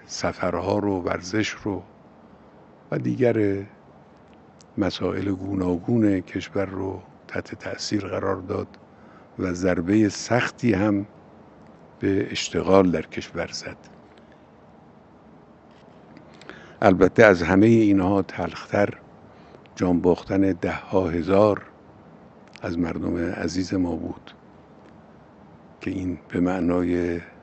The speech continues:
غصه دار شدن و داغدار شدن ده ها هزار خانواده است. من همینجا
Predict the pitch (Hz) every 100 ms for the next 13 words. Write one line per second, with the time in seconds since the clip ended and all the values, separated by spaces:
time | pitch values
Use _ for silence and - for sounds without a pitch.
0 | - - - - - - - - 87 87
1 | 82 - 90 90 90 87 82 90 82 -
2 | 92 87 - - 95 104 101 95 - -
3 | - - - - - - 76 - 123 98
4 | 92 95 87 - - 87 87 92 92 98
5 | 85 - - - - - - - - -
6 | - - - - 92 82 95 92 87 92
7 | 85